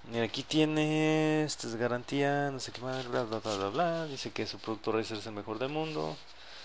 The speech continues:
Trae cosillas, instructivos. Y listo, ¿no? Trae, no trae calcomanías a huevo. Miren nomás, estas pinches calcomanías de Razer como me gustan.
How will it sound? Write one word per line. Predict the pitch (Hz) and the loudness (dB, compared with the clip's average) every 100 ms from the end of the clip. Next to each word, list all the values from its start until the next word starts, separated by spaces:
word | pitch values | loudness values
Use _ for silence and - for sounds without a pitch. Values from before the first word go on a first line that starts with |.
| - - | -14 -8
Trae | 110 104 | -6 -4
cosillas, | - - 143 139 147 147 147 117 | -4 -2 0 4 6 6 4 -2
instructivos. | 104 - 95 - 165 165 165 165 165 - - - - - - - - - - - | -4 -6 -6 4 8 10 12 10 10 6 2 -4 -12 -16 -16 -16 -16 -16 -16 -6
Y | 123 147 151 151 143 | 2 6 8 6 6
listo, | 127 131 113 98 104 | 2 2 4 4 2
¿no? | 113 - - | -6 -8 4
Trae, | 117 127 | 8 8
no | 127 | 6
trae | 143 147 | 8 10
calcomanías | 147 131 120 120 139 - | 10 8 4 4 2 4
a | 92 | 4
huevo. | 85 87 98 - - - | 4 4 2 0 -10 -6
Miren | 123 123 | -2 0
nomás, | 98 123 180 - - - - - | 6 6 6 -2 -10 -16 -16 -12
estas | - 120 | -4 -4
pinches | 143 - 120 | -2 -4 0
calcomanías | 120 110 104 107 113 | 0 0 -2 0 0
de | 107 | 2
Razer | 101 113 117 | 2 0 -2
como | 107 104 92 | -2 -2 -2
me | |
gustan. | 90 - | -4 -4